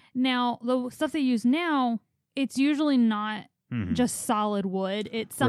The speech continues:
Speaker 1: something, it's like a thin layer of wood placed on top of, like, particle board or, like, th-, just that, like, different type of wood that's
Speaker 2: Yeah.
Speaker 1: not as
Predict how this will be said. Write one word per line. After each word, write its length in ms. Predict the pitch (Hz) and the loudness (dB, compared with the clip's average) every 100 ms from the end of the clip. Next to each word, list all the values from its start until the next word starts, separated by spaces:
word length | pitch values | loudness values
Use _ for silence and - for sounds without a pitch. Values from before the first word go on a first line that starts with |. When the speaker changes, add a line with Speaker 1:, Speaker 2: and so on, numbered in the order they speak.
| - | 2
Speaker 1:
something, 400 | 269 247 233 214 | 2 0 0 -2
it's 200 | 254 - | -4 -2
like 160 | 254 220 | -4 0
a 140 | 254 | -2
thin 300 | - 311 285 277 | 0 2 4 4
layer 240 | 262 254 | 2 0
of 140 | 233 | 0
wood 200 | 247 233 | 0 -2
placed 360 | 202 262 233 202 | -2 0 0 2
on 100 | 226 | 2
top 260 | 226 208 220 | 2 -2 -2
of, 180 | 214 196 | -4 -4
like, 380 | 196 185 - _ _ _ _ _ _ - _ _ _ _ _ _ | -6 -8 -14 _ _ _ _ _ _ -20 _ _ _ _ _ _
particle 460 | - - 233 240 220 | -12 -2 0 2 2
board 460 | 208 208 202 196 196 | 2 -2 -4 -6 -6
or, 160 | 196 | -6
like, 260 | 202 202 202 | -4 -4 -2
th-, 240 | 226 247 | 0 0
just 180 | 226 262 | 0 0
that, 180 | 254 233 | 0 0
like, 140 | 247 208 | -2 0
different 300 | 320 311 269 | 0 0 -2
type 240 | 226 214 | -2 -2
of 160 | 185 170 | -6 -8
wood 320 | - - 214 | -12 -14 -6
that's 140 | 233 | 0
Speaker 2:
Yeah. 160 | 226 233 | 2 4
Speaker 1:
not 260 | 254 254 | 4 2
as 420 | 233 226 202 - | 0 -4 -4 -8